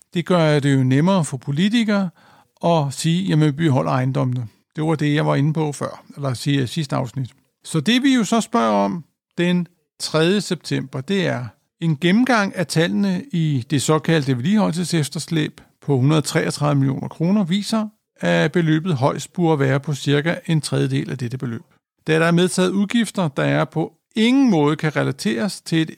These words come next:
vedligeholdelsesefterslæb, samt at de over enoghalvfjerds millioner kroner, som lejerne indbetaler til vedligehold over en ti-årig periode, ikke er medtaget,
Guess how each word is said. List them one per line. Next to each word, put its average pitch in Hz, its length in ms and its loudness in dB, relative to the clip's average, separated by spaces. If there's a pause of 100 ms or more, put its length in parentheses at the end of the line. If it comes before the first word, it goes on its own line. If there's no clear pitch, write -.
vedligeholdelsesefterslæb, 143 1120 -4 (460)
samt 185 340 0
at 170 180 -4
de 165 140 0
over 170 340 0
enoghalvfjerds 202 640 2
millioner 151 320 0
kroner, 196 420 0
som 147 240 0
lejerne 143 340 2
indbetaler 214 520 0
til 160 200 -2
vedligehold 190 460 2
over 180 300 0
en 143 120 0
ti-årig 175 440 0
periode, 143 480 0 (100)
ikke 185 220 2
er 196 80 4
medtaget, 135 540 -2